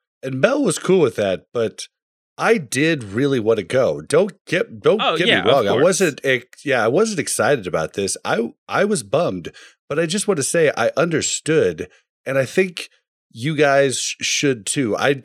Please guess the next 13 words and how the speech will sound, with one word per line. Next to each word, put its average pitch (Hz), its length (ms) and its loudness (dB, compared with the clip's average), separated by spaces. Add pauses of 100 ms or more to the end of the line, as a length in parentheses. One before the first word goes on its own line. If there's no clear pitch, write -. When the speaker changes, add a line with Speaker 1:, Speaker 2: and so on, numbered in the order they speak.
Speaker 1:
I 131 60 0
really 147 340 -2
don't 110 240 0
know 104 180 2
how 104 300 0
the 107 160 0
other 101 160 -2
people 107 260 -8
that 95 120 -8
got 92 180 -2
sat 95 380 -4
feel, 101 580 -4 (400)
but 117 260 -4